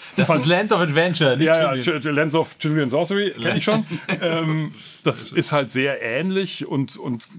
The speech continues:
Speaker 2: tut, außer dass es ein schöneres Cover hat, nicht so richtig viel mehr besser, glaub ich. Ähm, also, es ist vielleicht, ja, das Trivial and Sorcery ist halt noch mehr D und D und das ist weniger D und D, aber,
Speaker 1: Mhm.
Speaker 2: äh, die, die Grundprinzipien sind sehr ähnlich.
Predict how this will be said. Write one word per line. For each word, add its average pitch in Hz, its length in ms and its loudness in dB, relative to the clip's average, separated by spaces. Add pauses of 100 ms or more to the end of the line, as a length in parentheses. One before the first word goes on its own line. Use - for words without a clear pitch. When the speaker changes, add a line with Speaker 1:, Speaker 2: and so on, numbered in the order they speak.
Speaker 2:
tut, 165 260 -6
außer 131 240 -4
dass 131 140 -4
es 123 80 -10
ein 113 80 -12
schöneres 131 340 -6
Cover 131 220 -4
hat, 135 100 -6
nicht 123 140 -6
so 117 80 -2
richtig 131 580 -6
viel 156 460 -4 (160)
mehr 127 400 0
besser, 151 360 -2
glaub 185 240 -4
ich. - 320 -8
Ähm, 139 540 -4
also, 104 380 -4
es - 100 -14
ist 131 120 -10
vielleicht, 117 200 -2 (400)
ja, 104 220 -4
das 117 160 -16
Trivial 123 220 -4
and 117 100 0
Sorcery 123 220 0
ist 110 100 -4
halt 113 120 -2
noch 117 120 -2
mehr 110 160 0
D 120 200 0
und 113 140 0
D 123 140 2
und 120 80 0
das 107 120 -2
ist 101 120 -6
weniger 110 240 0
D 104 140 -4
und 98 120 -6
D, 107 120 -2
aber, 101 260 -2
Speaker 1:
Mhm. 151 300 -4
Speaker 2:
äh, - 40 -14
die, 104 220 -8
die 104 180 -8
Grundprinzipien 123 680 -2
sind 107 160 -2
sehr 110 160 -6
ähnlich. 175 360 -2